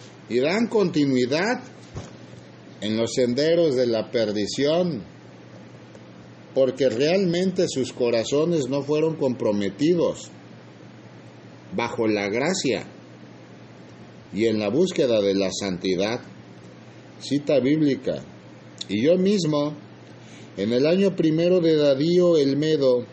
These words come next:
estuve para animarlo y fortalecerlo, y ahora yo te mostraré la verdad. He aquí que aún habrá tres reyes en Persia, y el cuarto se hará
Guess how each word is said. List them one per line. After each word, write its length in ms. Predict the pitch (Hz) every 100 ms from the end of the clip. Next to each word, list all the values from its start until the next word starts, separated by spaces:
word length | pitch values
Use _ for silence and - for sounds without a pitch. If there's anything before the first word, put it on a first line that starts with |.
| - - - - - -
estuve 540 | 104 107 - 185 196 185
para 340 | 160 151 139
animarlo 600 | 135 131 135 151 165 165
y 120 | 143 127
fortalecerlo, 1120 | 127 120 110 120 113 107 - 151 139 110 101 - - - - - - - 95
y 80 |
ahora 540 | 110 127 175 196 190 -
yo 360 | 104 123 160 175
te 140 | 165
mostraré 580 | 131 123 - 117 127 156
la 200 | 151 123
verdad. 500 | 107 101 98 127 156 - - - - - - - - -
He 160 | 135 208
aquí 340 | 208 208 214
que 220 | - 196
aún 340 | 156 151 185 190
habrá 500 | 160 147 160 175 175
tres 240 | 156 160
reyes 600 | 143 156 165 156 151 -
en 180 | 120 110
Persia, 640 | 120 147 156 - 113 95 95 - - - - - -
y 100 | 101
el 160 | 113 110
cuarto 640 | 127 143 147 - 175 170
se 200 | - 127
hará 460 | 117 127 131 143